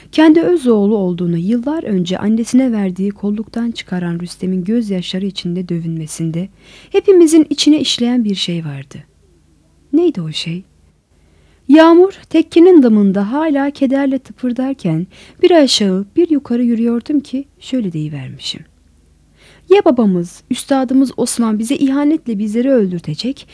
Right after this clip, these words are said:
ya da biz ihanetle onu. Dediğim yanlış olduğu için değil, doğru olduğu için dehşete kapıldık ve sustuk. Aşağı yukarı yürürken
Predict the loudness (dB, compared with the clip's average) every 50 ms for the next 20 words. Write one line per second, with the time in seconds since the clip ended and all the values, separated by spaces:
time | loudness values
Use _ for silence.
0 | -20 -12 -4 0 0 2 2 2 2 0 0 2 -2 0 0 0 -2 -2 -2 -2
1 | -4 -4 -2 0 0 0 -2 -2 -6 _ _ _ _ _ _ _ _ _ _ _
2 | _ _ _ _ _ _ _ _ _ 2 2 4 6 6 6 6 6 4 4 4
3 | 2 2 2 0 -2 -2 -2 -2 -4 -6 -6 -4 -4 -2 -2 0 -2 -2 -2 -4
4 | -8 _ _ -20 -14 _ 0 2 4 4 6 4 4 4 2 4 4 2 2 2
5 | 2 2 2 2 2 0 0 0 0 -2 -4 -4 -4 -6 -6 -10 -8 -8 -8 -8
6 | -10 -12 -12 -12 -12 -12 -12 -16 -20 -18 -16 -18 -20 _ -20 -20 _ _ _ _
7 | _ _ _ -20 -20 -20 -20 -12 -4 0 0 2 2 2 2 4 4 4 2 2
8 | 0 -2 -2 -2 0 0 -2 -2 -4 -6 -6 -6 -6 -4 -4